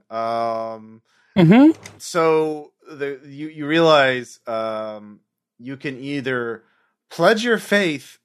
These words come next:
Speaker 1: uh, to Hathor now, um, or you can feel inferior and, like,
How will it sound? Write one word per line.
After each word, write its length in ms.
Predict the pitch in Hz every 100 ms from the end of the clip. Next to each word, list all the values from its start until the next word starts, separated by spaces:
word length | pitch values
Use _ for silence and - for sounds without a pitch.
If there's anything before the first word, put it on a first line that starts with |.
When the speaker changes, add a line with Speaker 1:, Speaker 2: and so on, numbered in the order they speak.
| _
Speaker 1:
uh, 300 | 143 131 120 117
to 260 | 170 160
Hathor 560 | 151 143 139 139 113 98
now, 640 | 107 123 131 101 87 90 _ _ _ _ _
um, 800 | 98 92 90 90 87 87 87 92 101
or 320 | 135 139 147
you 320 | 143 139 139
can 560 | 131 - 139 131 123 120
feel 800 | - 143 135 131 127 123 123 110 _ _ _ -
inferior 840 | 127 - 254 262 196 160 143 131
and, 180 | 127 127
like, 220 | 127